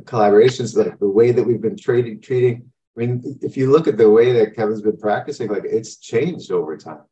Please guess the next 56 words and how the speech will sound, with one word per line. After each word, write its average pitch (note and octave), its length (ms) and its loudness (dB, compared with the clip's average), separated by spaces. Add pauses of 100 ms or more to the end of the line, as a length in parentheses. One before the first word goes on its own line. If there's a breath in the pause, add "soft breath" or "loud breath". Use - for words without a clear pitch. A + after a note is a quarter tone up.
(280)
If B2 60 0
you B2 40 2
look C3+ 100 4
at C3 40 2
the B2+ 60 4
way B2+ 120 4
that A2+ 100 2
I'm - 200 2
practicing, A#2+ 600 -6
it's - 220 -10
changed D3+ 320 0
over - 220 0
time. - 100 -16
It's A2+ 140 -12
not C3+ 180 -4
because B2 260 0
Kevin B2 320 -2
said, G#2+ 240 -4
"You A2 140 -6
should A#2 220 -6
do G#2+ 160 0
X, G#2 200 -4
Y, F#2+ 220 -2
Z." F2 360 -4 (760)
Like, - 160 -8
we've B2 160 -2
been C3+ 160 4
evolving A#2+ 500 -2
towards B2+ 380 -4
each A2 180 -10
other F#2+ 440 -6 (560)
because C3+ 200 -2
we D3+ 100 2
have D3 100 0
a B2+ 80 -2
common C#3 340 -4
center, B2 720 -8 (1000)
right? C3 220 2
Like, G#2+ 260 4
he C3+ 240 2
and B2+ 80 4
I G#2+ 320 4
both A#2+ 340 -2
care G#2+ 240 0
about G2 260 -6
the G2+ 60 -4
child. F#2+ 440 -2
And F#2 100 -10
when G#2+ 100 -4
you A2 80 -6
keep C#3 260 -12
the - 100 -2
child G#2+ 360 2
at - 100 0
the - 80 -4
center, G2+ 500 -4